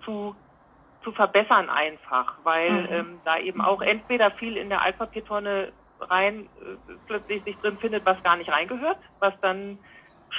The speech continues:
Speaker 1: schlecht ist für, für uns zum Weiterverarbeiten und auf der anderen Seite vieles in, in den Restmüll gelangt, was, was vielleicht in die Altpapiertonne gehören würde, ne? Und dann sind wir auch tatsächlich wieder bei der,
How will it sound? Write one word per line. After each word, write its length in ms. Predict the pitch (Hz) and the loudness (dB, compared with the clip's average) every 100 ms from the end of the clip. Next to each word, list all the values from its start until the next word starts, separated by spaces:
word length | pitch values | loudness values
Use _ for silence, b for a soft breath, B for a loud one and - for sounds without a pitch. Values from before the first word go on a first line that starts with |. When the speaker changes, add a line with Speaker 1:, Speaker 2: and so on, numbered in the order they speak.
| - | 0
Speaker 1:
schlecht 360 | 202 214 - | 2 2 0
ist 220 | - 226 - - | -8 -8 -10 -8
für, 200 | 208 202 | -6 -4
für 120 | 202 | -6
uns 240 | 208 220 - | -8 -10 -12
zum 120 | 190 | -2
Weiterverarbeiten 960 | 165 165 170 254 - - 254 247 240 | 0 0 -4 -6 0 2 4 2 0
und 80 | 214 | -4
auf 160 | 208 - | -8 -6
der 140 | 190 | -6
anderen 240 | 175 220 | -6 -6
Seite 280 | 220 214 214 208 - | 0 0 0 -8 -10
vieles 260 | 190 226 - - B B _ - | -2 -2 -2 -20 B B _ -16
in, 220 | - 202 - | -10 -8 -6
in 160 | 190 | -6
den 120 | 185 | -4
Restmüll 400 | 160 165 - 226 | -2 -2 -4 -6
gelangt, 340 | 226 208 202 208 | -4 0 0 0
was, 140 | 202 202 - - | -2 -2 -6 -2
was 140 | 196 196 | -2 -2
vielleicht 280 | - 185 190 | 0 0 0
in 60 | 175 | -4
die 100 | 170 | -2
Altpapiertonne 680 | 196 196 - 180 165 156 | 0 -2 -10 -12 -10 -10
gehören 360 | 151 151 147 143 - | -12 -12 -10 -10 -10
würde, 300 | 151 147 - | -10 -8 -8
ne? 80 | 175 | -6
Und 160 | 208 | -2
dann 140 | 208 - | -2 -2
sind 180 | 214 202 | -2 2
wir 140 | 190 | 4
auch 100 | 190 - | 2 -4
tatsächlich 440 | 190 185 185 190 185 | -8 -4 -6 -8 -6
wieder 180 | 185 | -4
bei 160 | 175 165 | 0 2
der, 200 | 170 165 | 2 0